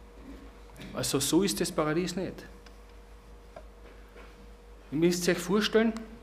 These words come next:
das Schönste, was ihr erlebt habt bis jetzt, hier auf der Erde, das Schönste.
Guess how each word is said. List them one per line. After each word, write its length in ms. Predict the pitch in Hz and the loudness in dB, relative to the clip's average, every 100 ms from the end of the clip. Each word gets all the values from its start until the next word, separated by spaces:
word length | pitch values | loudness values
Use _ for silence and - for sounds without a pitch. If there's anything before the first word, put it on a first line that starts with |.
| - - - - - - - | -18 -12 -10 -10 -14 -16 -4
das 140 | 160 | -2
Schönste, 520 | - 185 220 233 - 180 | 4 8 8 8 4 4
was 200 | 175 175 | 2 4
ihr 160 | 214 | 6
erlebt 440 | 196 151 165 185 165 | 6 6 4 4 0
habt 240 | 131 - | -2 -2
bis 160 | 156 147 | -4 -2
jetzt, 260 | 131 - - - - | -4 -4 -12 -14 -16
hier 280 | - 202 180 | 2 4 6
auf 100 | 143 | 2
der 140 | 160 | -2
Erde, 240 | 131 135 - | -2 -2 -4
das 160 | - - | -8 2
Schönste. 420 | 185 180 180 | 6 6 2